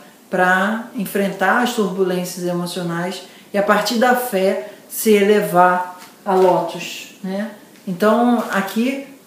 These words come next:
a ideia dessa deidade do Mitra, et cetera e tal, é que quando a gente tem muita fé no divino, mesmo em situações mais turbulentas, já que o signo de Escorpião é bastante, é, é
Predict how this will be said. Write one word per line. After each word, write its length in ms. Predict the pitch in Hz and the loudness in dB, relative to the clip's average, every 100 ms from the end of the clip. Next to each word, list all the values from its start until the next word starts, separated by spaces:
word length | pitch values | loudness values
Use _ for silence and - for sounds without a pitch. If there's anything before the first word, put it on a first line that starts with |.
| - | -6
a 140 | 190 | 0
ideia 560 | 185 175 190 214 208 175 | 2 6 6 8 6 4
dessa 400 | 175 175 175 185 | 4 2 2 -4
deidade 680 | 175 175 170 165 165 175 165 | -4 0 0 0 -2 -4 -4
do 100 | 170 | -4
Mitra, 520 | 165 196 196 180 175 | -2 -2 -2 -2 -4
et 120 | 175 | -4
cetera 320 | 190 180 185 | -4 -4 -4
e 40 | 170 | -4
tal, 320 | 196 220 - - - | -2 -2 -4 -12 -10
é 60 | 185 | -8
que 160 | - | -6
quando 240 | 214 233 247 | -2 0 2
a 60 | |
gente 220 | 233 233 226 | 0 -2 -2
tem 140 | 226 | 0
muita 440 | 196 220 262 269 | 2 2 2 2
fé 640 | 262 - - 185 180 180 - - - - - - | 0 -4 -4 0 0 -2 -10 -20 -20 -20 -20 -12
no 100 | 190 | -6
divino, 680 | 175 185 165 170 165 214 247 - - - - | 0 0 0 -4 -2 -4 -6 -14 -20 -20 -4
mesmo 400 | 196 277 302 285 | 2 4 4 0
em 60 | |
situações 720 | 269 233 226 220 - 190 185 | -2 0 2 0 0 -4 -4
mais 360 | 175 175 226 262 | -4 -2 -2 -2
turbulentas, 720 | 262 226 233 190 180 202 208 | -2 0 2 0 0 -4 -2
já 180 | 175 185 | -2 -2
que 120 | - | -4
o 80 | 175 | -8
signo 380 | 170 180 180 180 | -6 -6 -6 -8
de 80 | 175 | -10
Escorpião 380 | 180 170 185 | -10 -8 -10
é 40 | 175 | -10
bastante, 680 | 175 180 196 190 208 208 - - 220 | -10 -10 -10 -10 -10 -12 -12 -18 -12
é, 140 | 196 175 220 - - | -10 -10 -14 -18 -18
é 60 | 156 | -12